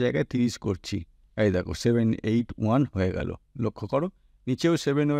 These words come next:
এইট ওয়ান হয়ে গেল, আবার এখানেও সেভেন এইট ওয়ান। সেম যদি এখানে বাড়াই, এখানে বাড়াই, যেখানে খুশি, এই যে টোটাল যেখানে যেখানে করা আছে নিচে, যেখানে খুশি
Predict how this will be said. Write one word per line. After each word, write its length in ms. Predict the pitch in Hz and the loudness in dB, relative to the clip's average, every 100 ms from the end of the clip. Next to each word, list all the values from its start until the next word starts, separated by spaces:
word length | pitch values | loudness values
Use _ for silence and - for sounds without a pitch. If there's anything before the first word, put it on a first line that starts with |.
| 139 131 | -2 -2
এইট 120 | 135 139 | -2 0
ওয়ান 120 | 143 127 | 0 2
হয়ে 140 | 135 147 | 0 2
গেল, 100 | 175 220 - - - - 101 | 2 0 -6 -20 -12 -4 2
আবার 220 | 127 180 _ _ - - - | 4 2 _ _ -20 -12 -4
এখানেও 280 | 104 147 190 - | 0 2 0 0
সেভেন 240 | 95 92 101 | 0 0 -2
এইট 120 | - - | -6 -10
ওয়ান। 160 | 123 110 - _ - - | -10 -12 -16 _ -12 0
সেম 160 | 185 214 185 | 2 4 4
যদি 140 | 160 147 | 4 2
এখানে 180 | 143 143 131 | 2 2 2
বাড়াই, 280 | 127 127 127 - | 2 2 0 -4
এখানে 200 | 120 131 123 | -2 0 0
বাড়াই, 180 | 123 123 120 | 2 0 0
যেখানে 240 | 147 202 202 123 | 0 0 0 -2
খুশি, 300 | 107 - - - _ _ - | -6 -6 -10 -10 _ _ -4
এই 60 | 131 | 0
যে 60 | 143 135 | 0 2
টোটাল 240 | 131 175 143 | 2 2 2
যেখানে 200 | 135 156 156 | 0 0 0
যেখানে 220 | 156 156 - | 0 0 0
করা 180 | 117 120 | 0 0
আছে 140 | 127 151 117 | 0 2 0
নিচে, 200 | 110 185 - _ _ - 120 | 0 -4 -6 _ _ -4 -4
যেখানে 260 | - 196 190 | 2 0 0
খুশি 180 | 151 | -4